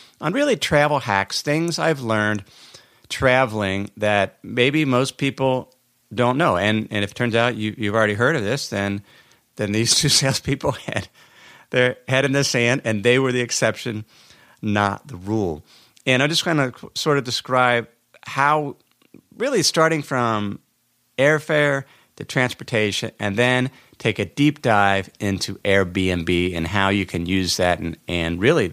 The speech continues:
the advantages. So this trip to Norway, I had no real desire to go to Norway because I didn't know much about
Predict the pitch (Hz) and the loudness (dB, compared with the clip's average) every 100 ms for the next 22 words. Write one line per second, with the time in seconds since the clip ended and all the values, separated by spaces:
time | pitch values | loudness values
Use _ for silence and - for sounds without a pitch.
0 | - - 82 80 82 85 92 - - - | -8 -4 -4 -2 0 0 0 -4 -12 -16
1 | - - - - - - - 170 175 240 | -20 -20 -20 -20 -20 -20 -2 2 4 2
2 | - - 147 123 120 _ - - 135 123 | 0 0 2 2 0 _ -10 -6 -2 0
3 | 113 107 104 98 - _ - 98 110 117 | 0 -2 -4 -6 -10 _ -8 -2 2 2
4 | 98 80 73 73 85 - _ _ _ _ | 0 -2 -4 -6 -10 -16 _ _ _ _
5 | 139 185 196 151 147 151 147 147 143 131 | -2 0 0 0 2 2 2 0 -2 -6
6 | - 120 127 123 117 117 110 101 104 101 | -10 -4 0 2 2 0 -2 0 2 4
7 | 98 98 95 95 95 92 87 92 98 82 | 2 2 -2 -4 -2 -2 -2 0 0 0
8 | 92 107 95 98 101 110 - 107 104 101 | -4 -6 -4 -4 -2 -4 -4 -2 0 -2
9 | 98 90 87 85 90 | -4 -6 -2 -2 -2